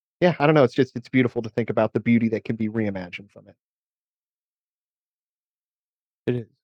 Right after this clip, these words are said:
Speaker 2: Beauty inspires, period, right? Beauty just inspires, which is a good thing, 'cause we don't get enough of that in this world, I think. Inspiration.
Speaker 1: Exactly, exactly. The idea that if you were to see a flower as, you know, a human being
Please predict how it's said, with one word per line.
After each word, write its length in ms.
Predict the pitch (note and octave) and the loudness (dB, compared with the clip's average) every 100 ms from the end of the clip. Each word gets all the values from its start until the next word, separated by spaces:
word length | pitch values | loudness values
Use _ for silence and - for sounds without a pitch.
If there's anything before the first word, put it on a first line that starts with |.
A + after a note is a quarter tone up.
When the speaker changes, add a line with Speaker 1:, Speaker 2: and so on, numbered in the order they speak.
| _ | _
Speaker 2:
Beauty 400 | A#2+ A#2+ A#2+ A#2 - | 0 2 2 0 -4
inspires, 920 | A2 - G#2+ G#2 G2+ F#2+ F#2 - _ _ _ _ _ _ _ _ _ _ _ _ _ _ | -14 -6 -4 -4 -6 -8 -8 -14 _ _ _ _ _ _ _ _ _ _ _ _ _ _
period, 220 | - C3 - _ _ | -4 -4 -4 _ _
right? 160 | G2+ - G2+ _ | -16 -14 -16 _
Beauty 300 | - G2+ G2 - | -8 -6 -8 -14
just 220 | A#2 - | -20 -16
inspires, 500 | G#2 - G2+ E2 B1+ | -14 -2 2 2 2
which 160 | F2+ F#2 | -2 -2
is 100 | G2 | 0
a 40 | |
good 180 | G#2+ G#2+ | 2 2
thing, 200 | - - | 2 -4
'cause 80 | - | 2
we 100 | F#2+ | 2
don't 100 | G2 | 2
get 200 | G#2 G2 - | 4 2 0
enough 380 | G#2 G2+ - - | 0 0 0 -6
of 120 | A2 | -4
that 260 | G#2 D#2 - _ _ _ | -2 -2 -4 _ _ _
in 60 | - | -2
this 160 | F#2 - | 0 2
world, 260 | F#2+ - | 0 0
I 60 | - | -8
think. 320 | - - - - | -12 -16 -16 -6
Inspiration. 320 | G#2+ - D3+ | -6 4 4
Speaker 1:
Exactly, 840 | B2 A2+ B2 A#2+ A#2 A2+ A#2+ G#2 | 4 2 0 2 0 -2 -4 -4
exactly. 520 | A2 A2+ B2+ B2 B2 A#2 | -6 2 4 4 0 0
The 100 | B2 | 0
idea 260 | B2+ C3 | 2 2
that 120 | B2 | 2
if 120 | A2+ C3+ | 0 4
you 80 | |
were 80 | C#3+ | 4
to 60 | C3+ | 4
see 220 | - C#3 | 0 0
a 40 | |
flower 720 | A#2+ - C3 B2 B2 B2 A#2+ A#2+ _ _ _ _ - | 0 0 2 4 6 6 4 0 _ _ _ _ -2
as, 240 | B2 A#2 | 2 2
you 80 | A#2+ | 4
know, 160 | A#2+ A2+ | 4 2
a 40 | |
human 380 | A2+ D3 C#3 B2+ | 2 4 4 2
being 580 | B2+ B2 A#2+ A#2+ A#2+ | 2 2 2 0 -4